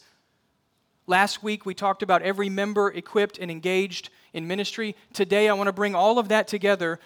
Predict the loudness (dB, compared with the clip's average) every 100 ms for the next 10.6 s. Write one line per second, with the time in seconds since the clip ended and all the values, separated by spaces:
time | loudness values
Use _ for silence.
0 | -6 -2 0 0 2 2 2 -2 -4 -2
1 | -2 0 0 0 0 2 4 2 -4 -2
2 | -2 -2 -8 -8 _ _ _ _ _ 0
3 | 2 2 0 0 0 -2 -4 -8 -8 -4
4 | 0 0 0 -2 -4 -4 -4 -4 -4 -8
5 | -2 0 2 2 4 2 0 -2 -2 -4
6 | -4 -10 -4 2 4 2 -4 -10 _ _
7 | -2 0 0 -4 -4 -2 -2 0 2 2
8 | 0 -10 -12 -10 2 4 4 -2 -16 _
9 | _ _ _ -6 -6 -2 -4 -4 -6 -8
10 | -8 -12 -10 -8 -10